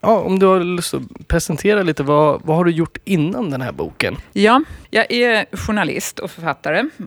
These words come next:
Speaker 2: och har skrivit, eh, sju böcker de senaste tjugo åren ungefär. Eh, sex fackböcker och en roman. Och, um, nu sen den här senaste boken kom ut så har jag funderat en del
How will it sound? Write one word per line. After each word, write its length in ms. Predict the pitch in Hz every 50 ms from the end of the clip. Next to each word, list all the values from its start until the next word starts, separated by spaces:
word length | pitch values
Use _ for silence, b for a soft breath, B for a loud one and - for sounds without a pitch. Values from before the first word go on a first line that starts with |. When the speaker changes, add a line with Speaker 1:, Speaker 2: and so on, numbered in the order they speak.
| -
Speaker 2:
och 100 | - 185
har 100 | 175 175
skrivit, 640 | 170 - - - 175 165 151 151 151 - _ - - 160
eh, 240 | 147 147 147 147 147 143 - - _ _ _ _
sju 440 | - - - - - 175 196 233 240
böcker 560 | 220 226 226 - - _ - 262 269 302 330 - B B B B B B
de 160 | B 190 196
senaste 760 | - - 214 208 196 190 196 190 - - - 196 190 190 190 185 - _ _ -
tjugo 360 | - - - 226 202 196 214
åren 360 | 220 214 196 202 214 226 233
ungefär. 420 | 247 233 233 226 - 233 226 262 277 - B B B B B B B B B B B B B B
Eh, 520 | 190 190 175 170 170 160 160 156 156 160
sex 360 | - - - 233 226 - -
fackböcker 580 | - 226 - - - 180 160 151 - - 175 170
och 60 | 160
en 180 | 147 131 135 139
roman. 460 | 139 139 - - 151 185 233 240 B B B B B B 180 240 - _
Och, 180 | - 180 180
um, 280 | 175 170 175 170 170 165 - - - _ _ b b b b b b b b b b
nu 440 | - 196 196 214 240 262 277 277
sen 260 | 254 - - 233 226 208
den 140 | 214 202
här 120 | 196 165 151
senaste 460 | - - 220 190 180 220 226 - -
boken 300 | 226 180 143 - 160 151
kom 180 | - 185 170 147
ut 140 | 135 -
så 120 | - - 175
har 80 | 170
jag 120 | 170 180 -
funderat 580 | - - 220 208 190 240 262 262 254 247 233
en 140 | 247 220 175
del 300 | 147 139 139 135 143 143